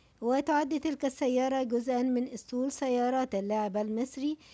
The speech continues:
الذي يتضمن أيضا سيارة لامبورغيني بقيمة تلتمية وخمسين ألف دولار،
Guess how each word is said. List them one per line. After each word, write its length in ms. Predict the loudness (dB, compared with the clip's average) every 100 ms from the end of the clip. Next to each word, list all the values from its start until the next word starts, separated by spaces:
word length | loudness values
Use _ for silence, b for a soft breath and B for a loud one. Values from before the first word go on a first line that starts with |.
| B -6
الذي 480 | -2 0 0 0 2
يتضمن 640 | 0 -2 0 2 2 2
أيضا 380 | 0 -2 0 -2
سيارة 580 | 0 -2 0 0 0 -2 -2
لامبورغيني 880 | -2 0 0 -2 0 0 2 0 -2 B B -2
بقيمة 440 | -2 0 0 0
تلتمية 560 | -2 -4 0 0 0 0
وخمسين 600 | -2 -4 -4 -2 -2 -2 -4
ألف 200 | -6 -4
دولار، 460 | -4 -2 0 0